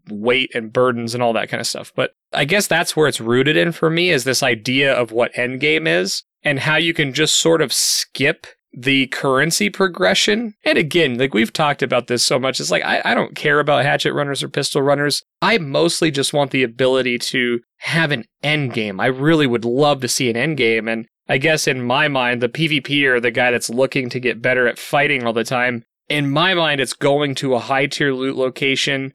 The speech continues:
and it being, like, a dynamic loot. You don't know exactly where the good loot is. You kinda have to go find it and search multiple places and have P V P during that, and then have a chance to go find and rummage through and get that really good thing and then get out.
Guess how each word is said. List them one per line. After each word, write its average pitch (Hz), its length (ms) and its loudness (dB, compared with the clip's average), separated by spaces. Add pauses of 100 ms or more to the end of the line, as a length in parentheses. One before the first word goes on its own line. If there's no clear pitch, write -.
(120)
and 139 140 0
it 120 160 -2
being, 139 300 0
like, 127 160 0
a 127 80 0
dynamic 127 640 0
loot. 127 240 -2
You 127 100 -4
don't 131 160 2
know 127 120 -2
exactly 123 560 -2
where 131 120 0
the 120 80 -2
good 123 280 0
loot 127 200 -2
is. 127 240 2
You 123 60 -2
kinda 127 260 -2
have 123 180 -2
to - 80 -4
go 120 120 -2
find 117 520 -4
it 139 200 0 (100)
and 123 160 -4
search 131 300 0
multiple 120 340 0
places 135 480 0
and 120 120 -2
have 120 200 -2
P 147 160 -4
V 135 140 -4
P 127 160 -4
during 120 380 2
that, 175 240 -2 (200)
and 131 160 -2
then 135 120 2
have 131 180 0
a 117 40 0
chance 135 420 0
to 127 100 -2
go 117 160 2
find 135 520 0
and 113 160 -2
rummage 123 420 0
through 131 260 2
and 113 200 -4
get 147 260 0
that 127 200 0
really 123 240 2
good 113 180 -6
thing 143 280 -2
and 117 100 -4
then 113 140 -6
get 110 180 -2
out. 139 280 0